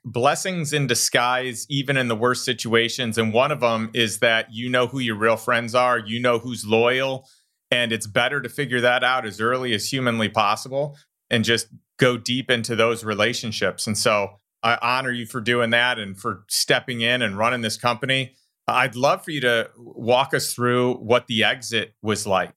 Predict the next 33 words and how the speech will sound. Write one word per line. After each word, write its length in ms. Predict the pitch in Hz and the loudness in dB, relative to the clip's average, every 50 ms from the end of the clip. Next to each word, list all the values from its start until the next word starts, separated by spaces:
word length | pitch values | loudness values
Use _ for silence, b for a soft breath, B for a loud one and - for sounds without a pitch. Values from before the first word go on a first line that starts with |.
| _ _ _ - | _ _ _ -2
Was 200 | 117 117 110 107 | 0 0 2 2
this 180 | 139 135 - | 2 0 2
an 120 | - 139 127 | 2 2 2
exit 440 | 123 127 120 107 117 131 127 - - | 2 0 -2 -2 -4 -6 -4 0 0
that 180 | 120 110 101 | 0 0 2
went 200 | 117 120 120 - | 0 0 0 0
according 480 | 120 107 - 131 127 120 113 113 110 101 | -4 -10 -2 0 0 2 2 0 -2 -2
to 80 | 98 | -4
plan? 760 | - - - - 170 170 170 165 165 160 160 160 156 151 147 B B B B B _ - | -6 -6 -2 0 2 2 2 2 2 2 0 0 -2 -6 -12 B B B B B _ -2
In 160 | - 120 117 | -2 0 2
the 100 | 117 113 | 2 2
eleventh 440 | 107 107 120 120 120 110 113 107 - - 123 | 2 4 4 2 2 0 -4 -6 -2 0 2
hour, 380 | 131 143 151 147 147 147 143 | 2 2 2 0 -2 -4 -6
did 180 | 123 127 113 98 | -6 -6 -2 -2
they 80 | 110 | -2
try 320 | 104 - - 147 123 123 120 | -2 0 0 2 2 2 0
to 80 | 113 | -2
change 380 | 107 - - 135 123 120 110 - | -6 -4 -2 0 0 0 -2 -4
the 100 | 104 104 | -8 -8
terms 540 | 98 - - 147 156 156 156 151 147 147 139 | -4 0 0 0 2 0 -2 -4 -4 -2 -2
like 120 | 120 - | 0 0
a 60 | 113 | 0
lot 240 | 104 107 113 123 127 | 0 2 2 2 2
of 60 | - | 0
companies 500 | - 143 135 127 - 131 120 120 113 104 | -2 -4 -4 -4 -4 -6 -4 -4 -4 -4
do 300 | - 131 135 143 143 143 | 0 0 2 2 2 2
when 120 | 135 127 110 | 2 2 0
they 80 | 104 | 0
try 220 | 101 - 143 131 120 | 0 0 2 2 2
and 160 | 110 104 98 | 0 -2 0
lowball 480 | 110 123 131 120 117 131 131 135 135 131 | 0 0 0 2 2 2 2 2 0 -2
you 140 | 131 123 | -2 -2
or 240 | 113 104 95 90 _ | -2 -2 -2 -4 _